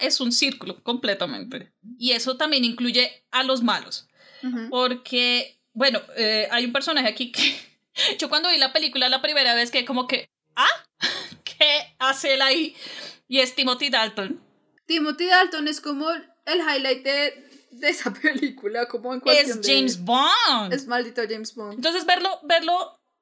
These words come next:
Speaker 1: de arranque, o sea, el, el, eh, ¿cómo, cómo decirlo sin decirlo? A ver, básicamente, él nos cuenta desde el comienzo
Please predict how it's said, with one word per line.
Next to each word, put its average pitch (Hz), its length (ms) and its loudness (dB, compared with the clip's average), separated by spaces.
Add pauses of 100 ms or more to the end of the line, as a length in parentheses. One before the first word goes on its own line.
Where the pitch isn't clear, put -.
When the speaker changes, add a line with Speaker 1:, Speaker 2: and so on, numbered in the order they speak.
(240)
Speaker 1:
de 277 140 -2
arranque, 269 800 0
o 262 40 -6
sea, 277 160 2
el, 269 220 0
el, 294 260 -2 (500)
eh, 285 540 0 (580)
¿cómo, 294 300 0
cómo 330 300 2
decirlo 311 440 0
sin 339 220 -2
decirlo? 240 520 0 (100)
A 220 120 2
ver, 226 320 -2 (760)
básicamente, 349 720 0 (420)
él 285 180 0
nos 311 160 0
cuenta 349 300 0
desde 349 180 0
el 349 80 -4
comienzo 277 680 -2